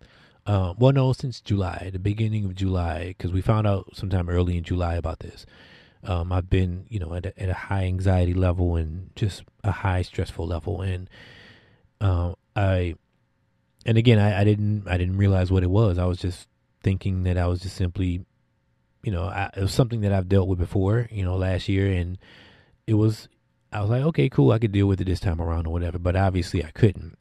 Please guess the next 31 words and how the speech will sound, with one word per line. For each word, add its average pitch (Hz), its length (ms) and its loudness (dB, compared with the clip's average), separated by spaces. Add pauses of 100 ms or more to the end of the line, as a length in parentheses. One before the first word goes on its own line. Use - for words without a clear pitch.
(160)
And 95 80 -6
obviously 95 520 -2
it 95 80 -2
actually 92 300 -2
took 101 120 -10
a - 60 -12
toll 110 340 0
on 87 80 -2
me 85 100 -4
this 90 160 -6
time 85 240 -6
around, 92 520 -12
enough 104 240 0
for - 80 -10
me 95 160 0
to 90 180 -2
actually 95 340 -4
see 95 140 -4
a 82 60 -4
specialist - 480 -4
about 90 280 -8
it. 95 120 -16 (1200)
So, 110 380 12 (280)
um, 101 260 0
seeing 113 260 -2
that 104 120 0
specialist, 101 800 -2
you 101 100 -6
know, 87 140 -2
the 92 100 -2
specialist 98 600 -4